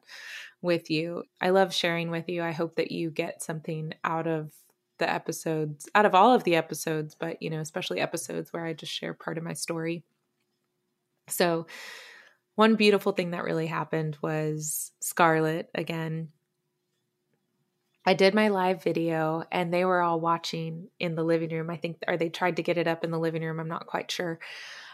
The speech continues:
But Scarlett watched it and I did a meditation in that live and she told me later that she did it with me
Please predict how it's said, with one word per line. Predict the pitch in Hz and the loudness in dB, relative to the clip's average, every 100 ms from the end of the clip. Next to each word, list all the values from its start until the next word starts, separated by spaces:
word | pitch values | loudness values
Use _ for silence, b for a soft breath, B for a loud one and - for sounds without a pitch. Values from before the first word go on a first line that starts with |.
| B _ _ | B _ _
But | - 180 | -4 -4
Scarlett | - 226 240 240 | 4 4 6 2
watched | 208 196 - - | 2 0 -2 -10
it | 170 - _ _ - | -10 -10 _ _ -4
and | 180 185 | -2 -2
I | |
did | 175 202 202 | 0 0 0
a | |
meditation | 196 190 190 190 185 - 165 160 165 - | 0 0 -2 -2 -4 -4 -6 -8 -10 -10
in | 180 170 | -8 -6
that | 170 165 165 - | -6 -6 -8 -8
live | 170 175 170 170 165 160 _ _ _ _ - | -8 -6 -4 -4 -4 -8 _ _ _ _ -8
and | 180 175 170 165 160 - _ _ _ _ _ _ _ - | -6 -4 -6 -6 -8 -10 _ _ _ _ _ _ _ -6
she | 208 | -6
told | 202 208 | 0 0
me | 202 | 0
later | 196 196 190 | -2 -2 -2
that | 185 - | -2 -4
she | - 190 | -4 -4
did | 208 180 | -2 -4
it | - - | -6 -6
with | 180 - - | -8 -8 -12
me | - | -12